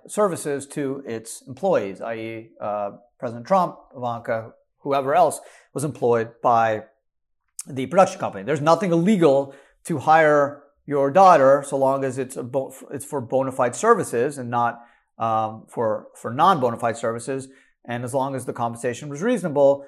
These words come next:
there's nothing wrong with, with hiring your daughter to provide services. And again, there's nothing wrong if you're a production company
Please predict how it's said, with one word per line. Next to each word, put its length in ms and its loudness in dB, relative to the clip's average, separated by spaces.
there's 120 -4
nothing 320 -2
wrong 280 0
with, 160 -6
with 140 -10
hiring 320 -2
your 120 -6
daughter 420 0
to 60 -12
provide 540 -2
services. 720 -2
And 100 -14
again, 200 -4
there's 140 -6
nothing 280 -6
wrong 300 2
if 140 -8
you're 100 -2
a 60 -8
production 380 0
company 500 -10